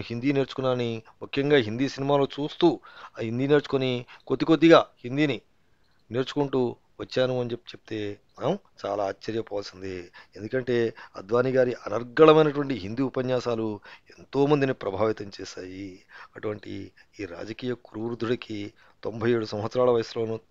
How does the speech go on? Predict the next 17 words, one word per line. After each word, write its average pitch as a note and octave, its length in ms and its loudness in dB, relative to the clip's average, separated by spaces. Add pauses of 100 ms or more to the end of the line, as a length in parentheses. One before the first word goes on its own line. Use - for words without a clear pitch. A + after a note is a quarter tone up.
(180)
కూడా G#2+ 180 0 (540)
ఆరోగ్యంగా C#3+ 480 4 (420)
ఎంతో D3 180 6 (440)
మందికి B2+ 300 -4
స్ఫూర్తిదాయకంగా B2+ 760 0
నిలుస్తున్నటువంటి G#2+ 600 -8 (840)
ఈ - 20 -12 (500)
గొప్పనైనటువంటి A2 680 -6
ఈ F#2 80 -14
వ్యక్తికి F#2+ 440 -14 (600)
భారతరత్న A2+ 540 -4 (340)
భారత G2+ 280 -6
ప్రభుత్వం A2 340 -6
ప్రకటించడం G2+ 520 -10
అనేటువంటిది F#2+ 480 -12 (380)
ఎంతైనా F#2+ 360 -6 (520)
ఆనందించాల్సిన F#2+ 600 -14